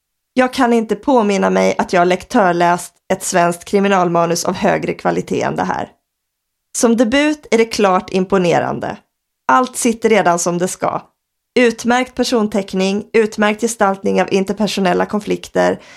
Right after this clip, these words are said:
bra miljöbeskrivning, fångande spänningsintrig, högt utvecklad gestaltningsförmåga överhuvudtaget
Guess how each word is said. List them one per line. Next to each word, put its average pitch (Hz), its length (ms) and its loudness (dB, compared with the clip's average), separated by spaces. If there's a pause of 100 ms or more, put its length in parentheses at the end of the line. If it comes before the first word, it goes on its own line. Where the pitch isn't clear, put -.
(300)
bra 240 240 4
miljöbeskrivning, 196 1120 0
fångande 208 460 2
spänningsintrig, 185 920 0 (160)
högt 240 240 0
utvecklad 208 500 0
gestaltningsförmåga 180 1040 0
överhuvudtaget 185 920 0